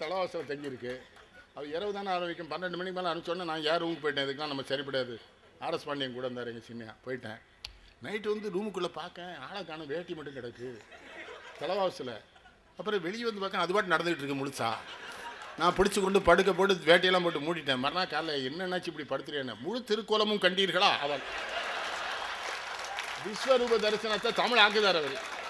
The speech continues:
எனக்கு கோவம் வந்துட்டு, "யோ செட்டி, கொஞ்சமா நல்லா இருக்கா?" எனக்கு இதாவே வேலை, வேட்டி கட்டவும்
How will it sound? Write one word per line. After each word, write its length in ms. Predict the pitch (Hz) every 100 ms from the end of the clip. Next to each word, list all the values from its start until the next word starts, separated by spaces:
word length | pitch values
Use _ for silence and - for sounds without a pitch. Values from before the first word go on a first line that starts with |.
| - - - - - - - - - - -
எனக்கு 320 | 185 202 180
கோவம் 180 | 254 226
வந்துட்டு, 220 | 175 139 - - -
"யோ 140 | 175 190
செட்டி, 460 | - 190 220 156 - - -
கொஞ்சமா 220 | 175 202
நல்லா 220 | 165 196
இருக்கா?" 200 | 202 180
எனக்கு 240 | 170 180 175
இதாவே 240 | 214 202
வேலை, 180 | 185 190 185
வேட்டி 460 | 185 175 170 185 180
கட்டவும் 380 | 175 175 208